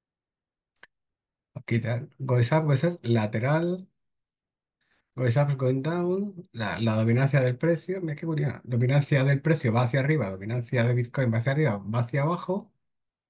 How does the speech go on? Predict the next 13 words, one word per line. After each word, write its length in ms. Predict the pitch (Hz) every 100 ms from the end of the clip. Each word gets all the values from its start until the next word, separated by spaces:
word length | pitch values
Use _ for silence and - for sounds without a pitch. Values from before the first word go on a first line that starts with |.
| _ _ _ _ _ _ _ _ _ _ _ _ _ _ _ _ _ _ _ _ _
El 140 | 135 120
precio 240 | 131 131
de 60 | 131
Bitcoin 360 | 127 - 143
sube, 460 | 139 175 165 180 185
el 200 | 117 110 107
precio 240 | 120 127
de 60 | 113
las 120 | -
altcoins 420 | 98 101 123 117
sube. 220 | - 139 - _ -
Curioso. 400 | - 139 147 - _ _ _ _ _ _ _ _ _ _ _ _ _ _ _ _ _ _ _ _ _ _ _
¿Vale? 280 | 120 120 147